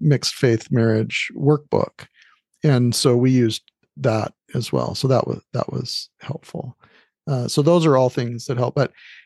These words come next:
um, I, I pulled up, uh,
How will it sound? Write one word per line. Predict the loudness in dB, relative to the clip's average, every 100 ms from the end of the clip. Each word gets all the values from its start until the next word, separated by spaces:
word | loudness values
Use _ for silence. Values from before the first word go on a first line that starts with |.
| -6
um, | -2 0 0
I, | 0 0 0 -4
I | -2
pulled | 0 2 4
up, | 4 0 -2 _ _
uh, | -4 -2 -2 -4 -6